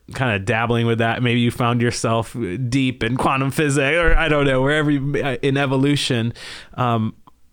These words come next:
I just wanna encourage you and say, uh, it's okay to, to research. I think one of my favorite Bible verses is, like, uh, something, "It is, uh, it is the glory of God to conceal a matter, and it is the, the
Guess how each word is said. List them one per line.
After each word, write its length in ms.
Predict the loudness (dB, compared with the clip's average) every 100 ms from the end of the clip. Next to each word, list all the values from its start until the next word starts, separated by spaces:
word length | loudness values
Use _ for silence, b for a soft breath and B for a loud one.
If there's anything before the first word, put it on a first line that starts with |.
| _
I 60 | -10
just 240 | -6 -2
wanna 360 | 0 2 2 0
encourage 400 | -2 0 0 2
you 120 | 0
and 100 | 0
say, 380 | -2 -2 0 -2 -6 -20 -20 -14
uh, 200 | -10 -8
it's 340 | -8 -6 -4
okay 460 | -2 -2 0 0 0
to, 340 | 0 -2 -2 -2
to 200 | -2 -2
research. 580 | 0 -2 0 -4 -4
I 80 | -8
think 240 | -4 -6 -4
one 160 | -2 -2
of 60 |
my 100 | -2 -6
favorite 600 | -12 -6 -2 -2 -4 -6
Bible 300 | -4 -2 -4
verses 480 | -4 -8 -6 -8 -6
is, 160 | -8 -8
like, 240 | -12 -16 B B B B B -16 -12
uh, 380 | -10 -8 -8 -6
something, 600 | -6 -4 -2 0 0 2
"It 100 | 2
is, 280 | 2 0 -2
uh, 20 |
it 300 | -2 -2 0
is 240 | 0 -2 -4
the 80 | -2
glory 280 | 2 2
of 100 | 0
God 320 | 0 0 0 -2
to 80 | -2
conceal 560 | -2 0 0 2 2
a 40 | 2
matter, 380 | 2 0 0 0
and 100 | 0
it 40 |
is 200 | -2 -6
the, 340 | -6 -8 -6 -10
the 240 | -10 -10